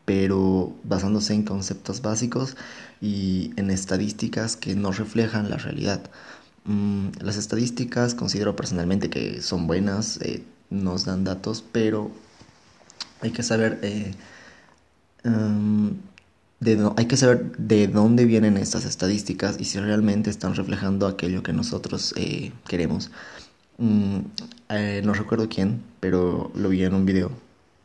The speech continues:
justo cuando revisaba algunas cosas sobre este tema, de alguien que hablaba de las estadísticas, diciéndote que estas,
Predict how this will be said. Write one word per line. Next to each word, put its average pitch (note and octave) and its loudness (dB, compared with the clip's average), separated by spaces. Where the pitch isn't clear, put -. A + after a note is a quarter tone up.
justo F#2+ -2
cuando G2 2
revisaba F#2+ 0
algunas F#2 0
cosas F#2+ -6
sobre G2 -2
este - -6
tema, - -4
de A2 2
alguien A2 6
que C3 4
hablaba C3 4
de A#2 8
las - 0
estadísticas, G2 -2
diciéndote G#2 -2
que G#2 -6
estas, G#2+ -6